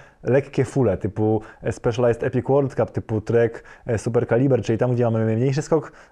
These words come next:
e, zawieszenia z tyłu, też bardziej podporządkowany podjeżdżaniu, więc do tego widelec taki właśnie setka tego typu pasuje idealnie wręcz do hardtaila, więc może jakby tutaj rynek jeszcze nie jest, mm,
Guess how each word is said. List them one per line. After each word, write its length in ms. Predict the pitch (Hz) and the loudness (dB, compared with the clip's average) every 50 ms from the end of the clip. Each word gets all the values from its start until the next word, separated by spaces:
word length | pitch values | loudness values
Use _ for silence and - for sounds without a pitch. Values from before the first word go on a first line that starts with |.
| - | -8
e, 140 | - 127 127 | -2 -2 0
zawieszenia 400 | 131 135 139 135 156 147 143 139 | 2 2 0 0 0 0 -2 -2
z 80 | 135 - | -2 0
tyłu, 280 | - 151 143 143 143 | 0 2 2 2 2
też 120 | 135 131 120 | 0 0 0
bardziej 260 | 120 123 131 139 143 | 0 0 0 0 -2
podporządkowany 560 | 143 135 143 135 135 131 - 139 139 139 131 | -2 -2 -2 -4 -4 -2 -2 -2 0 0 0
podjeżdżaniu, 600 | 135 131 131 139 131 127 131 131 131 135 143 143 147 - - - - - | 0 0 2 2 2 2 2 2 2 2 0 0 -2 -6 -20 -14 -6 -2
więc 160 | 117 117 117 | -2 0 0
do 80 | 117 113 | 0 2
tego 220 | 139 143 135 131 | 2 2 2 4
widelec 380 | 120 117 123 123 127 123 120 - | 4 4 4 4 4 2 2 0
taki 200 | 120 - - 117 | -4 -2 -2 -2
właśnie 240 | 110 101 - 117 | -2 -2 -2 -4
setka 320 | 101 - 117 - - 117 110 | -2 -2 -2 -2 0 -2 0
tego 160 | - 107 104 | 0 0 0
typu 200 | - 113 107 110 | -2 -2 -4 -4
pasuje 300 | - 117 - - 120 131 | -4 -4 -2 0 0 0
idealnie 640 | - 135 113 127 120 117 120 127 117 104 95 92 87 | 0 0 0 0 0 0 0 0 0 0 0 0 0
wręcz 400 | 87 87 87 90 104 101 - 113 | 0 0 -2 -2 -4 -4 -4 -2
do 100 | 110 98 | -2 0
hardtaila, 520 | 98 95 85 - - 104 104 101 107 110 | 0 0 -2 0 0 2 2 4 2 2
więc 140 | 117 117 113 | 0 0 0
może 200 | 120 123 127 139 | 0 0 2 2
jakby 300 | 143 139 139 143 147 143 147 - - - - | 2 2 2 2 2 0 -2 -8 -20 -20 -12
tutaj 200 | - - 135 131 | -4 0 2 2
rynek 260 | 139 143 147 147 135 | 2 2 2 0 0
jeszcze 240 | 151 139 - - 147 | 0 -2 -2 -2 -2
nie 100 | 147 151 | -2 0
jest, 320 | 147 135 127 - - - 131 | 0 0 -2 -2 -4 -4 -2
mm, 320 | 123 120 117 120 120 | -2 0 0 0 -2